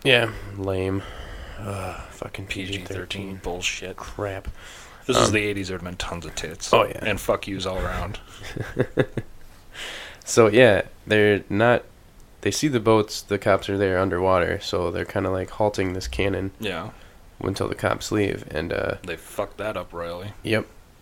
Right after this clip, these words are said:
Speaker 1: They, like, let too much air out, and the cannon snaps and falls and, like, crushes Bryce's arm.
Speaker 2: Yeah.
Speaker 1: How he doesn't, like, have a broken arm after this, I don't know.
Speaker 2: Eh. Yeah, I don't know. <laughs>
Speaker 1: It's, yeah, it's like
Speaker 2: He has a minor scratch.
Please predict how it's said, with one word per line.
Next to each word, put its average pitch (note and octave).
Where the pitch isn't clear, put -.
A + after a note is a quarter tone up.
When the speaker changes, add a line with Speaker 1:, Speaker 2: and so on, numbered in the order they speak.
Speaker 1:
They, G2+
like, F#2
let G2+
too A2+
much G#2
air G#2+
out, G#2
and F2
the F#2+
cannon G2
snaps G#2
and G2+
falls G#2
and, F#2+
like, F#2+
crushes G2+
Bryce's G2
arm. F#2+
Speaker 2:
Yeah. -
Speaker 1:
How B2+
he C#3+
doesn't, A#2
like, G2+
have G2+
a G2
broken G2
arm F#2+
after G2
this, G2
I F#2
don't F#2+
know. F#2+
Speaker 2:
Eh. E3
Yeah, A#2
I -
don't A2+
know. A2
<laughs> B2+
Speaker 1:
It's, -
yeah, G2+
it's -
like A2+
Speaker 2:
He -
has C3+
a A#2+
minor F#2+
scratch. -